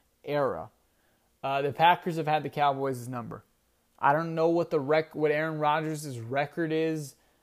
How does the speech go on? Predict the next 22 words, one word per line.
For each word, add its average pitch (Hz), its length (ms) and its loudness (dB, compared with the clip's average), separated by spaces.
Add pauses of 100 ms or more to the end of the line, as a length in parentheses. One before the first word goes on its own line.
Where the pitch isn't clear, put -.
(160)
against 139 640 -6
the 135 60 -10
Cowboys, 151 580 2
but 147 120 0
I 143 100 4
would 147 140 2
arg-, 165 300 2
I 151 120 0
would 156 220 0
assume 175 720 -6 (500)
it 151 140 -4
has 170 340 -2
to 190 80 -2
be 180 160 -4
one 175 280 -2
of 165 180 -6
the 156 80 0
best 151 500 -2
records 143 500 -2
he 151 100 -4
has 143 300 2
against 143 400 -8